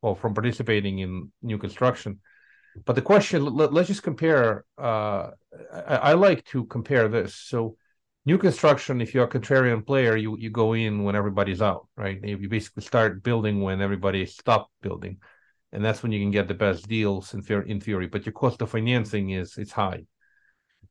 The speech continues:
So obviously you have to raise more equity, and which is hard to do, and it's, it's been a difficult journey. But then on the other side, on the new construction side, you can't really get a discount on the construction cost.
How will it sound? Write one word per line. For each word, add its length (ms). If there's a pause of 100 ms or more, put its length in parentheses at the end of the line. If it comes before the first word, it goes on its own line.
(300)
So 320
obviously 500
you 260
have 200
to 80
raise 200
more 160
equity, 420
and 100
which 140
is 80
hard 280
to 60
do, 360
and 160
it's, 200
it's 200
been 540 (200)
a 80
difficult 560
journey. 340
But 220
then 320
on 140
the 60
other 240
side, 480 (880)
on 180
the 100
new 200
construction 580
side, 320
you 80
can't 240
really 160
get 200
a 40
discount 680 (180)
on 420 (100)
the 400
construction 680 (800)
cost. 360